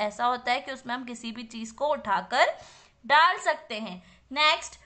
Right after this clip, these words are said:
फॉल, ऑटम, पतझड़ का मौसम होता है ना जिसमें पत्ते झड़ते हैं पेड़ों से। Hide and seek, a game where all hide and one person find them।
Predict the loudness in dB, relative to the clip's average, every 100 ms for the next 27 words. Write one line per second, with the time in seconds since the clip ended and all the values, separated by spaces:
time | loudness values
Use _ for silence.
0 | _ -20 0 6 6 6 0 -16 _ _
1 | _ _ _ 0 2 4 2 0 -4 -8
2 | -6 -6 -6 0 2 4 4 4 2 0
3 | 0 0 0 0 -4 -4 -8 -6 -2 -2
4 | 2 2 4 2 0 -6 -6 -4 -6 -6
5 | -10 -14 -18 _ _ _ _ _ _ 2
6 | 4 4 2 -2 0 0 -2 -6 -4 -2
7 | 0 -4 -10 -20 _ _ 0 0 0 -6
8 | -6 -2 -2 -4 -16 -16 -6 -2 0 4
9 | 6 6 2 -8 _ 4 8 8 6 2
10 | -2 2 4 4 2 -4 -12 -14 -18 _
11 | -6 -4 -2 -4 -10 0 2 2 0 0
12 | 4 4 2 0 0 0 -6 -2 -2 -4
13 | -8 -6 0 2 4 2